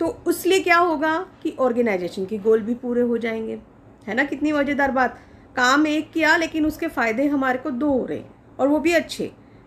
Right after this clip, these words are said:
कि उससे क्या है कि individual भी खुश है और individual खुश है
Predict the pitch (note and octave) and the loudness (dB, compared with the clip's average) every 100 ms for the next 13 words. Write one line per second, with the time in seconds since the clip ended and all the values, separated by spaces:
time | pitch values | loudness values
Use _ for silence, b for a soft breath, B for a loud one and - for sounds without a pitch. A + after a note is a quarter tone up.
0 | - D#4 D#4 D4+ F#4 D4+ E4 F4 F4+ F4+ | -8 -4 -2 -2 -2 0 2 2 0 0
1 | G#4 - B3 F#3+ F#3+ A#3 B3 D4 - D4+ | -2 0 -2 -2 -2 -2 0 -4 -2 -2
2 | - F#4 D#4+ - B B - C4+ D4 - | 0 0 0 -4 B B -6 -2 0 0
3 | C#4+ C#4 D4 F4+ F4 F#4+ F#4 F4+ F4+ | 0 0 0 -2 0 0 2 2 2